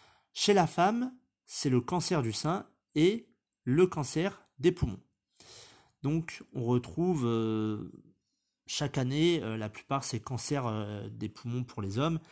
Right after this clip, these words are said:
et le cancer, euh, du sein chez les femmes. Concernant les chiffres en France, euh, au total il y a environ trois cent quatre-vingt-deux mille cas de cancer par an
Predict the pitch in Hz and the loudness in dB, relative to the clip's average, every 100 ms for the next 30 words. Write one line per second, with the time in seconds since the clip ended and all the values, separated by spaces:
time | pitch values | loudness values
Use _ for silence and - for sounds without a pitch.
0 | - _ - 117 113 117 117 104 143 143 | -20 _ -6 -2 -2 -4 -8 -4 -4 -4
1 | - 107 101 95 98 - - 143 151 _ | -6 -6 -6 -8 -8 -4 -2 -4 -6 _
2 | _ _ - - 143 127 90 - _ - | _ _ -4 2 2 0 -8 -16 _ -20
3 | - _ _ - 190 - 240 247 202 - | -20 _ _ -2 4 4 4 4 2 2
4 | 254 - 175 165 - 175 220 - - - | 0 0 0 -2 -2 -2 0 0 0 -4
5 | - _ - 135 131 127 156 151 185 247 | -12 _ -2 0 2 2 0 2 2 2
6 | 185 151 147 151 143 165 196 220 - _ | 2 2 2 2 0 -2 -2 -6 -12 _
7 | _ - - - 226 - - 175 214 _ | _ -14 -4 2 2 2 0 -2 -4 _
8 | _ _ _ - 208 - - 165 165 143 | _ _ _ 0 0 0 -2 0 0 0
9 | 135 123 127 123 123 _ _ _ - 175 | -2 0 0 0 -4 _ _ _ 2 4
10 | 190 _ _ _ _ _ 117 120 120 156 | 2 _ _ _ _ _ -2 -2 -2 -4
11 | 139 - 143 - - 131 107 - - 151 | -2 -2 -2 -6 -6 -6 -6 -10 -2 2
12 | 165 185 | 2 0